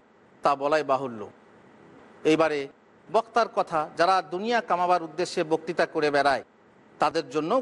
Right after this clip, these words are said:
কঠিন অবস্থা। "দিবানিশি পোড়া পেটের লাগিয়া,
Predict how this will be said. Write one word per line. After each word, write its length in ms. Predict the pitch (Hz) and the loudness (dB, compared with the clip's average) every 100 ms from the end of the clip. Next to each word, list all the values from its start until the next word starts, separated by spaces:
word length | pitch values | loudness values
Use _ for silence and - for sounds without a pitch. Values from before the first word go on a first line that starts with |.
| - | 0
কঠিন 260 | 208 254 | -2 2
অবস্থা। 460 | 220 208 - - 127 - - - - - - | 0 0 -4 -12 -14 -16 -20 -20 -20 -20 -2
"দিবানিশি 520 | 131 160 160 151 - | 0 2 0 -4 -8
পোড়া 300 | 147 151 151 | -4 0 0
পেটের 320 | 147 151 160 147 | 0 -4 -2 0
লাগিয়া, 500 | 143 139 147 139 | 0 0 0 0